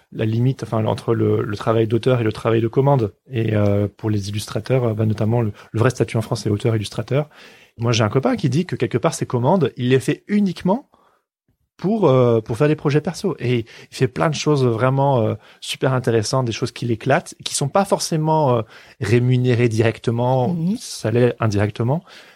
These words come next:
Speaker 1: C'est la chose que beaucoup oublient, c'est que ça rémunère indirectement. Et c'est pas vu, en fait, euh, les gens, les gens comprennent pas forcément toujours
Speaker 2: En
Speaker 1: que
Speaker 2: fait, le principe,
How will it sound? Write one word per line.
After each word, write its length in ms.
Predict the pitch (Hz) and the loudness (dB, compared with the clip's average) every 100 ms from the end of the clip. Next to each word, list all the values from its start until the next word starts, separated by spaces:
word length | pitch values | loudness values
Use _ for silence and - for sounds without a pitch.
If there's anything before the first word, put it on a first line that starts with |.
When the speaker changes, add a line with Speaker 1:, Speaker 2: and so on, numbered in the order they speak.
| - | -12
Speaker 1:
C'est 160 | - | -4
la 40 | 101 | -2
chose 220 | - - | -2 -4
que 120 | 117 | -2
beaucoup 480 | 107 104 117 - 120 | -2 -2 -8 -4 -2
oublient, 260 | 113 143 196 | 0 0 0
c'est 160 | - | -6
que 80 | - | -8
ça 140 | - | -4
rémunère 420 | 107 127 147 143 131 | 2 4 4 4 2
indirectement. 560 | 113 113 - 123 160 - _ _ _ _ _ _ _ | 0 -4 -6 -6 -6 -8 _ _ _ _ _ _ _
Et 60 | - | -6
c'est 100 | - | -2
pas 140 | 143 156 | 2 2
vu, 320 | 127 160 170 | 4 4 4
en 80 | 143 | 4
fait, 300 | 147 143 127 | 2 0 0
euh, 580 | 120 117 117 117 113 110 _ - - _ _ _ _ | 2 4 4 4 2 -2 _ -20 -20 _ _ _ _
les 380 | - 85 - 110 | -20 -18 -8 -4
gens, 260 | 110 127 - _ _ | -4 -4 -8 _ _
les 140 | - 107 | -8 -4
gens 120 | 123 | -4
comprennent 380 | 139 113 117 110 | -4 -6 -8 -4
pas 120 | 117 | -4
forcément 360 | 120 - 117 110 | -6 -10 -8 -8
toujours 380 | 117 110 117 - | -8 -6 -6 0
Speaker 2:
En 60 | 202 | 2
Speaker 1:
que 40 | |
Speaker 2:
fait, 100 | 233 | 2
le 100 | 214 | 2
principe, 520 | - 208 - 233 - | 2 0 0 -4 -2